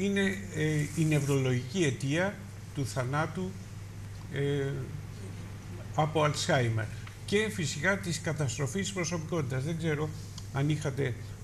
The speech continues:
ε, αν έχετε υπόψη σας, ε, ή αυτοί που έχουν συγγενείς με Αλτσχάιμερ, έχουν δει αυτό να χάνεται ο άνθρωπός τους,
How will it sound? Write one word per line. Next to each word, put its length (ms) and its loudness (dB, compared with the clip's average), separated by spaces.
ε, 280 2
αν 120 0
έχετε 240 0
υπόψη 340 0
σας, 300 -2
ε, 320 0
ή 240 2
αυτοί 260 0
που 140 2
έχουν 340 2
συγγενείς 720 2
με 80 0
Αλτσχάιμερ, 600 0
έχουν 380 4
δει 140 4
αυτό 240 2
να 120 4
χάνεται 560 4
ο 100 2
άνθρωπός 520 -2
τους, 240 -6